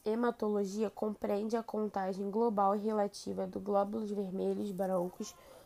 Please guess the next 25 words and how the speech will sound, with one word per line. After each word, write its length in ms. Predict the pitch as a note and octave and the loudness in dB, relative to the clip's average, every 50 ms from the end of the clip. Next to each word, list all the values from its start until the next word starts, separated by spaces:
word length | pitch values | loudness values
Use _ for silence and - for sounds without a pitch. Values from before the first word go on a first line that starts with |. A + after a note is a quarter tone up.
| - - - | -20 -2 2
dosagem 560 | G#3 G#3+ G#3+ G3+ G#3+ G#3 A3 A#3+ B3 B3+ A#3+ | 4 4 6 10 10 10 10 8 4 2 4
da 160 | G#3+ A3+ G#3 | 4 4 4
hemoglobina, 800 | G#3+ G#3+ A3 A#3 A3 G3+ A3+ A3 G#3 F3+ F3 F3+ F#3+ F#3 F#3+ F#3+ | 4 4 2 2 2 2 2 2 2 2 0 -4 -4 -4 -4 -2
determinação 840 | F#3 G#3+ G#3+ G#3+ - A#3+ A3+ A3+ A3+ A3 G#3+ G#3+ - - A3 A3+ | -2 -2 -2 0 0 0 0 0 0 -2 -2 -2 -2 -2 -2 -2
do 100 | A3 A#3+ | -2 -2
valor 260 | G#3+ A3+ G#3+ G#3+ G#3+ | 0 0 0 2 0
globular 640 | G3 G3+ G#3+ G#3 F#3+ F#3 G3 G3 F#3+ F#3 F#3 F#3+ - - - - - - - _ _ - - | 0 0 0 0 0 -2 -2 -2 0 2 2 0 0 -4 -12 -20 -20 -20 -20 _ _ -8 -6
e 100 | F#3+ G3+ | -6 -4
contagem 560 | - - A#3 A#3+ A#3+ A#3 A3 G#3+ A3 A3 A#3 | -2 -2 -2 -2 -2 -2 -2 -2 -2 -2 -2
específica 760 | A3+ - - - A#3+ A#3 - - A3 G3 - - - - G#3+ | -4 -4 -4 -4 -4 -4 -4 -6 -10 -10 -10 -8 -6 -6 -6
dos 200 | G3 G3+ G#3 G#3 | -4 -4 -4 -2
leutó-, 680 | G#3+ A3+ A3+ A#3 A3 - _ - G3+ G3 F#3+ G3 G#3 G#3+ - - - - - | 0 0 0 0 -2 -4 _ -6 -4 -2 -2 -4 -6 -6 -10 -10 -10 -6 -2
leucócitos 760 | A3 G#3+ G#3 G#3 - - G3 F#3+ F#3+ - - - A3 - - - | 2 2 2 2 2 2 2 2 2 -2 -8 -10 -10 -10 -8 -4
e 140 | - G#3+ G3+ | -4 -4 -4
trombócitos. 880 | G3+ - A#3 A#3 A#3 G3+ F3 D#3 C#3 C#3+ - - - - - - - - _ _ - - - - - - - - - - | -4 -4 -4 -4 -2 -4 -4 -4 -6 -8 -10 -14 -18 -20 -20 -20 -20 -20 _ _ -20 -20 -20 -20 -20 -20 -20 -18 -6 4
O 120 | A#3 B3 | 8 8
hemograma 920 | B3 A#3+ A3 B3 - A3 B3 C#4 C4 A3 A#3 A#3 A3+ A3 A3 A3+ C4 - - - _ _ _ _ _ _ | 8 8 8 4 2 4 4 4 4 4 2 2 2 2 4 4 4 2 2 -2 _ _ _ _ _ _
é, 160 | - C4 C4 | 2 2 2
pois, 380 | - - - A3+ G#3+ G#3+ G#3+ G#3+ | 2 4 8 8 8 8 8 4
o 20 | |
exame 320 | A#3+ A3+ G#3 G#3+ G#3 G#3 G#3+ | 2 4 4 4 2 2 0
complementar 840 | - - A3 A3+ A3+ - C4+ B3 B3 A#3+ A#3 G#3+ - G#3 G3 G3 - | 0 2 2 2 2 0 0 2 4 2 2 2 2 2 2 0 -2
que 140 | - - G#3+ | -4 0 0
avalia 520 | G#3 G#3 G3+ A3 A3 G#3+ G3+ F#3 G3 G3+ G3 - | 0 2 2 0 0 0 2 2 0 0 0 -2
quantitativa, 1400 | - A3+ A3+ A#3+ A#3+ - - A3+ - - A3 G#3+ - - _ _ _ _ - - - F#3+ F#3+ F#3 F#3+ F#3 G#3+ G#3+ | -4 -2 -2 -2 -2 -6 -8 -10 -4 -2 -2 -2 -2 -4 _ _ _ _ -12 -10 -6 -2 -2 -2 0 -2 -4 -6